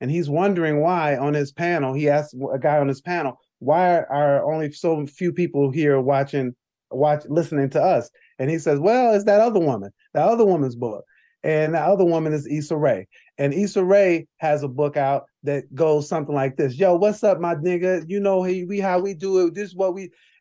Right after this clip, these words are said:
and that's the kind of book that's sold, and it's a bestseller. Jeffrey Wright is enraged. He's upset about that. And so it's a real tale about what does he do about that? Does he sell out and write a book like that? Uh,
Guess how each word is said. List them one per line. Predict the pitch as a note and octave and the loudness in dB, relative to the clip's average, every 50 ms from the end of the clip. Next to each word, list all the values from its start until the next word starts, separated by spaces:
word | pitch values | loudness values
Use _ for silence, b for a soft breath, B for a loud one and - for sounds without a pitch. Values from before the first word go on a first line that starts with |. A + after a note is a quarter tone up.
| _ | _
and | - D#3+ D#3+ E3 | -8 -6 -2 0
that's | F#3+ G#3 G#3 G#3 - | 0 0 0 -2 -4
the | - F3 | -6 -6
kind | C#3+ - G3+ F#3 F#3 F3 E3+ | -4 -4 -6 -4 -4 -4 -4
of | E3 D#3 D3+ C#3+ C3 | -4 -6 -6 -4 -2
book | F3+ F#3 F3 F3 | 0 0 0 -2
that's | - D3+ D3 - - | -4 -8 -8 -6 -2
sold, | - G#3 G3+ F#3 E3+ D3+ D3 | 2 2 4 4 4 2 0
and | D#3+ E3 | -2 -2
it's | F3 F3 E3+ - | -2 -2 -4 -4
a | F3+ E3 C#3+ | -6 -4 -4
bestseller. | C#3+ B2+ A2+ - F#3 D#3+ D3+ D3+ D3 - - - - G#3+ G3 F#3 D#3+ - G#2+ - b b b b b | -4 -4 -2 2 2 2 2 2 -2 -6 -12 -4 0 0 2 2 0 -4 -6 -12 b b b b b
Jeffrey | A#2+ G3 A3 A#3 A#3 - G3+ G3 F3+ | -2 0 0 0 0 -4 -8 -8 -6
Wright | D#3+ F3 G3 G3+ F#3 F3 - - | -2 0 0 0 0 0 -2 -2
is | E3+ E3+ D3 C3 - | -2 -2 -2 -4 -10
enraged. | E3+ E3 D3+ D3 C#3+ C#3 C#3 D#3+ F3+ F3+ D#3 B2 G#2 E2+ - - - - _ b b b | -8 -6 -4 -4 -2 -2 0 2 2 2 2 0 -2 -6 -10 -18 -20 -20 _ b b b
He's | b F#3+ G3 E3 - - _ _ - | b -2 -2 -2 -4 -8 _ _ 0
upset | G3+ G3+ - - - - G3+ G3 | 0 0 0 -2 0 2 4 4
about | F#3+ D#3+ D3 D3 D3 D3 - | 4 4 2 2 2 2 2
that. | D3 C3+ C3+ - B B B | 0 0 0 -2 B B B
And | B D#3 D#3+ D3 | B -10 -6 -2
so | - F3 F3 | 0 0 2
it's | E3 C#3+ | 0 0
a | D#3+ | -4
real | D#3 D#3+ G3+ A3 A3 G#3+ G3+ G3+ | -4 -2 2 4 4 4 4 2
tale | - - G#3 G#3 G3 F#3+ F3+ D#3+ | -2 -2 0 2 4 4 2 2
about | C#3 D#3+ D3 C#3+ C#3+ - - _ | 0 0 0 0 -2 -4 -8 _
what | - D3 F3+ A3 A3 - | -6 -2 0 0 0 0
does | G3 G3 F3+ - | -2 -2 -2 -4
he | G3 F#3+ F3+ | -6 -8 -8
do | D#3 C#3+ F3+ F#3 F3 D#3 D3 | -6 -4 0 0 0 2 0
about | B2+ D3+ D3+ C#3 C3+ - - | 0 0 0 0 0 -2 -2
that? | A2+ A2 A#2 | -4 -4 -2
Does | C#3+ C#3+ C#3 - | -4 -4 -4 -2
he | G3 G3 F#3 | -4 -6 -6
sell | C#3+ - G3 F#3 F3+ F3+ F3+ | -4 0 2 2 4 4 2
out | F3 E3+ F3 F3 E3+ | 2 2 2 2 0
and | D#3 C#3+ D3+ | 0 0 2
write | D#3+ E3+ E3+ | 2 2 2
a | E3 | 0
book | C#3+ C#3 F3+ E3+ - | 0 0 0 0 0
like | D3+ E3 E3 E3+ D#3+ - | 0 -2 0 0 -2 0
that? | - E3+ E3+ E3 E3 E3 D#3+ - b b b b | 0 0 2 2 2 0 0 -4 b b b b
Uh, | - B2+ C3 | -6 -6 -4